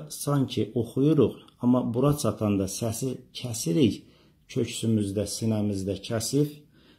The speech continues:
və sonra oxunuşa davam elətdiririk. Azərbaycan dilində, e, var idi bu cür, e, oxuy-, oxunurdu. Məsələn, kənan, sürət.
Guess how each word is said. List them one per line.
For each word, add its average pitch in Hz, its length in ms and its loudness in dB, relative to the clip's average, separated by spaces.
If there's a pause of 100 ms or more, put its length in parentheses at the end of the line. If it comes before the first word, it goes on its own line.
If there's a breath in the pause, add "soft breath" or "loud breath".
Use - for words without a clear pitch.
(160 soft breath)
və 117 100 0
sonra 113 440 4
oxunuşa 113 480 -2
davam 101 380 2
elətdiririk. 98 720 -4 (300)
Azərbaycan 120 680 0
dilində, 104 400 -2 (560 loud breath)
e, 113 80 -6 (260)
var 110 240 0
idi 101 240 -2
bu 98 240 -4
cür, 117 260 -4 (600)
e, 123 140 -12 (440)
oxuy-, 117 400 -4
oxunurdu. 113 560 -2
Məsələn, 107 520 -4 (680 soft breath)
kənan, 104 880 -6 (360)
sürət. 131 880 -4